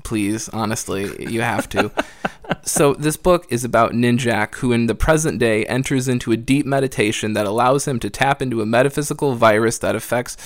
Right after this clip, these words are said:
Speaker 1: uh, the past, the present, and the future simultaneously, which in turn allows him to access the future self that's dying because of his most recent, in the present day, far, far,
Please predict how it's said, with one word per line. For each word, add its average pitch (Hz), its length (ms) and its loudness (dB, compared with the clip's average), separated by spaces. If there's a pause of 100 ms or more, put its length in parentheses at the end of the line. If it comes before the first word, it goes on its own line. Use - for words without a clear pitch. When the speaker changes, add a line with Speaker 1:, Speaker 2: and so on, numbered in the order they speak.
(400)
Speaker 1:
uh, 113 200 2
the 110 120 -4
past, 143 320 2
the 110 80 -2
present, 117 340 2
and 117 80 -2
the 110 60 -2
future 156 320 -2
simultaneously, 143 1000 0
which 117 220 0
in 113 280 -4
turn 180 240 0
allows 143 300 2
him 120 80 -2
to - 100 -4
access 120 380 -4
the 107 100 -6
future 160 360 -2
self 139 260 2
that's - 220 -4
dying 131 340 4
because 120 320 -2
of 117 80 -2
his 110 160 -6
most 143 320 2
recent, 120 400 -2 (320)
in 117 120 0
the 110 60 -2
present 113 380 6
day, 113 260 4
far, 143 420 4
far, 139 360 2